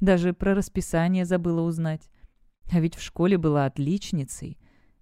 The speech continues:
«Теория магии», — Сангстер утром сказал. «А потом пойдем в хранилище артефактов, первые камни получать». Идя мимо чародейских столов, мы снова очутились под шквалом недобрых взглядов.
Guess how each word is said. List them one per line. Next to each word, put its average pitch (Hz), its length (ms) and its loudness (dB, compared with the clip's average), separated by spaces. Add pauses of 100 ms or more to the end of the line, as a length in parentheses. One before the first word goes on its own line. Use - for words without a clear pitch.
(120)
«Теория 269 420 2
магии», — 233 720 0
Сангстер 220 640 0
утром 156 320 -2
сказал. 139 500 -2 (420)
«А 190 100 0
потом 277 300 2
пойдем 170 280 2
в - 40 -10
хранилище 165 540 0
артефактов, 143 680 -4 (320)
первые 240 340 2
камни 180 320 2
получать». 214 560 -2 (800)
Идя 185 360 2
мимо 233 280 4
чародейских 196 760 -2
столов, 180 500 -2 (320)
мы 220 140 4
снова 269 340 2
очутились 247 500 -2
под 202 180 -2
шквалом 226 420 0
недобрых 190 420 0
взглядов. 160 480 -6